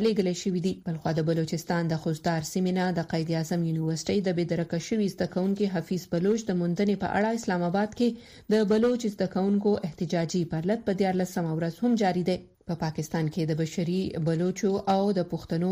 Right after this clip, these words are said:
د حقونو مبارزین د خلکو په جبري توګه د بې درکه کولو تورونه د ملک د فوز په استخباراتي ادارو لګوي. خو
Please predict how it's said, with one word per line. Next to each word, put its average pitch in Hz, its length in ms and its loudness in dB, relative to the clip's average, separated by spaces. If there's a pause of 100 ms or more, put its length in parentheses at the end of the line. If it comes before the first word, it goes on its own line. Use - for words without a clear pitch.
د 175 140 0
حقونو 165 340 0
مبارزین 160 720 0
د 165 160 0
خلکو 180 280 0 (140)
په 160 180 0
جبري 170 320 2
توګه 196 280 2
د 165 100 0
بې 165 140 0
درکه 160 340 -2
کولو 185 320 2 (140)
تورونه 196 320 4 (160)
د - 20 2 (480)
ملک 202 320 0
د 165 140 0
فوز 202 260 0
په 175 80 2
استخباراتي 170 640 -2 (120)
ادارو 190 320 2
لګوي. 170 280 0 (160)
خو 156 80 -4